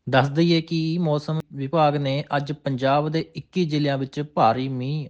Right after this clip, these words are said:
ਅਤੇ ਮੱਧਮ ਮੀਂਹ ਨਾਲ ਲਈ ਯੈਲੋ ਅਲਰਟ ਜਾਰੀ ਕੀਤਾ ਸੀ। ਨਾਲ ਹੀ ਤੀਹ ਤੋਂ ਚਾਲੀ ਕਿਲੋਮੀਟਰ ਪ੍ਰਤੀ ਘੰਟਾ ਦੀ ਰਫ਼ਤਾਰ ਨਾਲ ਹਨੇਰੀ ਤੇ ਤੇਜ਼ ਹਵਾਵਾਂ ਚੱਲਣ ਦੀ ਸੰਭਾਵਨਾ ਜਤਾਈ ਸੀ।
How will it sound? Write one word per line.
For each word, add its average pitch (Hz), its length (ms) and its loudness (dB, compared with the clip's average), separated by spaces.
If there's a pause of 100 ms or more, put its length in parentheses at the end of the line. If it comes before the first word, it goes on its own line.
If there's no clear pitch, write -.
(100)
ਅਤੇ 147 200 -4
ਮੱਧਮ 151 460 -2
ਮੀਂਹ 151 280 -2
ਨਾਲ 135 320 0
ਲਈ 139 320 -2
ਯੈਲੋ 147 260 0
ਅਲਰਟ 131 320 -2
ਜਾਰੀ 147 360 0
ਕੀਤਾ - 340 -6
ਸੀ। 101 220 -12 (840)
ਨਾਲ 151 220 8
ਹੀ 170 80 4
ਤੀਹ 165 420 -4
ਤੋਂ 175 240 0
ਚਾਲੀ 147 340 2
ਕਿਲੋਮੀਟਰ 143 680 0
ਪ੍ਰਤੀ 143 380 -2
ਘੰਟਾ 139 260 -2
ਦੀ 135 140 -2
ਰਫ਼ਤਾਰ 131 480 0
ਨਾਲ 127 200 0
ਹਨੇਰੀ 147 500 0
ਤੇ 139 140 -6
ਤੇਜ਼ 151 320 -2
ਹਵਾਵਾਂ 127 400 2
ਚੱਲਣ 120 300 -2
ਦੀ 131 220 -4 (600)
ਸੰਭਾਵਨਾ 151 520 2
ਜਤਾਈ 135 400 2
ਸੀ। 95 220 -10